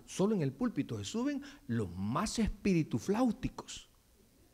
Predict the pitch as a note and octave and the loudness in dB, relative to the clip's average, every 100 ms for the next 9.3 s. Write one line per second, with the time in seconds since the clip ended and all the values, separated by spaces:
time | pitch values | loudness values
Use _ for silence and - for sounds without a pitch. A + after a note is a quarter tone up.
0 | _ _ _ _ _ _ - - G#2 C3+ | _ _ _ _ _ _ -20 -4 4 6
1 | G3+ G3+ G#3+ - A3+ A3 F3 D3 G#3 G#3+ | 6 4 2 4 6 8 8 6 4 2
2 | A2+ G#2+ - B3+ D4+ D#4 D4+ G#3 F#3 C#4 | 2 2 4 2 4 2 4 4 4 4
3 | C#4 F#3 C3 A#2 B2 C3+ A#3+ - C#3 - | 4 2 0 -2 0 0 0 0 -2 0
4 | - F4 F#4+ F4 - D4 B3 - D#4+ D#4 | 0 0 2 0 0 -2 -2 2 2 0
5 | D#4 - - F3+ G#3+ A3 A3+ B3 - B3 | -6 -10 -10 -10 -8 -10 -10 -10 -10 -12
6 | D#4 - - - - - - - - - | -12 -20 -20 -20 -20 -20 -20 -20 -20 -20
7 | - - - - - - - - - - | -20 -20 -20 -20 -20 -20 -20 -20 -20 -20
8 | - - - B2+ B2+ A2+ - - - A3+ | -20 -20 -4 2 4 4 -2 -6 2 4
9 | C#3 G2+ | 4 0